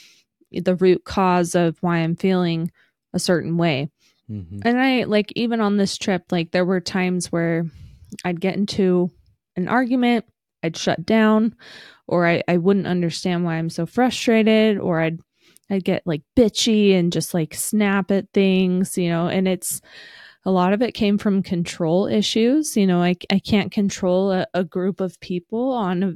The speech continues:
Speaker 1: on a vacation, you know? So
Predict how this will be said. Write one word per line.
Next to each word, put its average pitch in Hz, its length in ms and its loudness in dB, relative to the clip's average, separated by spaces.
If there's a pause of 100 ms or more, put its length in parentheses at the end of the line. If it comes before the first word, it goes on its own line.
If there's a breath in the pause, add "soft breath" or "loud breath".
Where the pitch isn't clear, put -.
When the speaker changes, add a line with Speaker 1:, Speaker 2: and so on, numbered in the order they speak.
Speaker 1:
on 180 200 -2
a 175 80 -4
vacation, 180 720 -4
you 214 100 0
know? 190 220 -2 (800)
So 190 420 0